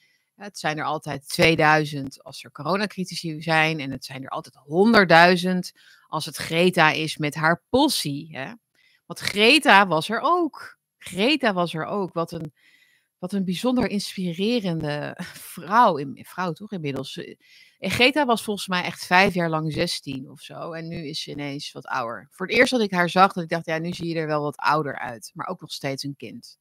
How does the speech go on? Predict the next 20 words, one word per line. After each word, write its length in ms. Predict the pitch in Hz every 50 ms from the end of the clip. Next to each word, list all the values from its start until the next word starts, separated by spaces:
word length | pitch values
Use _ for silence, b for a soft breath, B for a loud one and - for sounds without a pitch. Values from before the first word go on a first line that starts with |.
| _ _
Nog 180 | - 190 190
steeds 280 | - - 156 143 135 -
een 140 | 143 143 -
kind. 360 | - - 117 90 - - _ b b b b b b b b b b b b b _
Dus 240 | - - 180 170 -
vijf 240 | 220 202 220 240 226
jaar 120 | 226 220
lang 180 | 202 185 175 175
was 220 | 156 156 - -
ze 100 | - 147
zestien 600 | 139 160 175 196 190 - - 214 214 208 196 185
en 60 | 170
nu 100 | 165 165
is 160 | 165 165 -
ze 100 | - 151
twintig, 420 | - - 160 165 170 160 - 165 -
geloof 320 | - 160 147 147 151 156
ik. 160 | 160 147 147 - _ _ _ _ _ _ _ _ _ _ _ _ _
En, 560 | - 165 165 160 160 160 160 160 160 - - _
ehm, 640 | 165 151 147 147 147 147 147 147 143 143 139 135